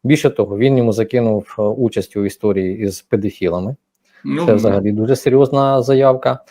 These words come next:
Speaker 1: І таке складається враження, що Маск не збирається зупинятися у критиці Трампа. Наскільки це може позначитися, як на тебе, на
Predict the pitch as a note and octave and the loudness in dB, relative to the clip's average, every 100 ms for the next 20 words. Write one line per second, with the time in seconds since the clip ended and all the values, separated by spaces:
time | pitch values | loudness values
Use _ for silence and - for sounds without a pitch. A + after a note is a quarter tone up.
0 | - _ - A2 A2 A2 D3 C#3+ F3 C#3+ | -20 _ -4 -2 -2 -2 -2 0 0 2
1 | C#3 C3+ G#2+ A2+ A#2 C#3 C#3+ - A#2+ A#2 | 2 2 4 4 2 -2 -2 -2 0 0
2 | A2+ B2+ B2+ - B2+ C3 F#3 C4+ A#2 G#2+ | 2 0 0 -2 -2 0 0 0 0 -2
3 | G#2 A2 A2 C#3 E3+ - - A2 A#2+ B2 | -4 -2 0 0 -2 -4 -6 -2 -2 -2
4 | B2+ - C#3 D3 F2+ - - _ _ _ | -4 -6 -4 -2 -2 -8 -16 _ _ _
5 | - - - C#4 B3+ G#3+ G3+ G3+ E3+ E3+ | -10 -10 -8 -4 -2 2 4 4 2 2
6 | C#3 F3+ F3 D3 B2+ - A#2+ A#2 - A2+ | 0 0 -2 -6 -8 -2 2 0 -2 -2
7 | D3+ D3 A2 G#2+ A#2 A2 G2 | 0 2 2 2 2 2 0